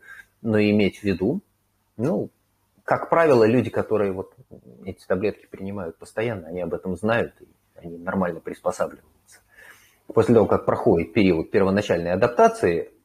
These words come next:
а он часто бывает, период первоначальной адаптации к терапии прошел, адаптировался, ну и дальше живешь, и все нормально.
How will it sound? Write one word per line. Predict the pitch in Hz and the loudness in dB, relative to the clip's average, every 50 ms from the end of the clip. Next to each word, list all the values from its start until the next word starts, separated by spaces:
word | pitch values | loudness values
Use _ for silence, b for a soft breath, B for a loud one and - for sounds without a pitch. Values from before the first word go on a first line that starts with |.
| _ _ - | _ _ -2
а | 98 98 | 0 2
он | 101 101 95 | 2 0 0
часто | - 98 85 - - 101 | 0 0 0 -2 -4 -2
бывает, | 90 104 98 101 90 78 - - - _ _ _ _ _ _ _ _ _ _ _ _ _ _ _ _ _ _ _ _ _ _ _ _ _ _ _ _ _ _ _ _ | 0 2 2 2 2 0 -2 -8 -14 _ _ _ _ _ _ _ _ _ _ _ _ _ _ _ _ _ _ _ _ _ _ _ _ _ _ _ _ _ _ _ _
период | - 104 104 98 92 - - | -2 0 2 2 0 0 -2
первоначальной | 113 101 101 101 104 104 - - 90 85 87 | -2 0 0 0 0 0 0 0 0 0 0
адаптации | 87 90 101 98 - - 101 85 - - - 80 78 - - | 0 0 0 0 0 0 -2 -2 -2 -6 -8 -8 -8 -10 -14
к | - - - 87 92 85 - - | -18 -12 -10 -8 -8 -8 -6 -2
терапии | 101 104 107 - - 98 82 82 | 0 0 0 -2 -2 -4 -4 -4
прошел, | - - - 127 - - - 214 214 214 208 208 - - _ _ _ _ _ _ _ - | -2 0 0 0 2 4 6 6 6 6 4 0 -4 -12 _ _ _ _ _ _ _ 0
адаптировался, | - 104 107 123 123 - - - 214 202 185 143 104 95 - - - | 2 2 4 2 2 0 2 4 4 6 6 4 2 0 -2 -4 -4
ну | 220 220 202 | 0 2 2
и | 160 | 2
дальше | 139 135 135 127 - - 123 104 | 4 4 4 4 2 0 -2 0
живешь, | 123 143 156 190 190 170 - - - - - _ _ _ _ _ _ _ _ _ _ _ _ _ | 2 2 4 4 2 2 0 -2 -12 -18 -20 _ _ _ _ _ _ _ _ _ _ _ _ _
и | - 95 95 | -18 -18 -14
все | - - 104 | -10 -8 -8
нормально. | 95 95 90 92 85 80 - _ | -6 -6 -8 -8 -10 -16 -20 _